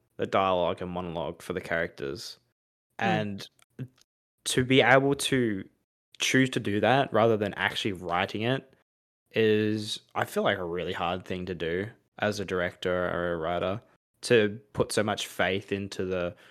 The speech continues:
Speaker 1: music team that their music and scores are gonna be able to bring to the table what he wants.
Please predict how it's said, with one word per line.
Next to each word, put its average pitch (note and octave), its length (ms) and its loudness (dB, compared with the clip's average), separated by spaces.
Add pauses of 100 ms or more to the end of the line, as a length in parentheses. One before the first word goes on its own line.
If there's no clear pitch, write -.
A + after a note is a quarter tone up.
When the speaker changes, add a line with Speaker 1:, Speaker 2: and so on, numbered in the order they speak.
(240)
Speaker 1:
music F#2+ 380 -6
team F2 440 -6 (380)
that F#2+ 380 -2
their G2+ 260 0
music G2 840 -6 (300)
and F2+ 380 -8 (140)
scores F#2 720 -2
are G2 160 -4
gonna F#2 280 -4
be F#2 220 -2
able E2+ 300 -2
to E2+ 360 -4 (280)
bring G#2 640 -2
to - 100 -4
the F#2 80 -2
table F2+ 440 -2
what D#2+ 220 -2
he F#2 180 -4
wants. E2 680 -8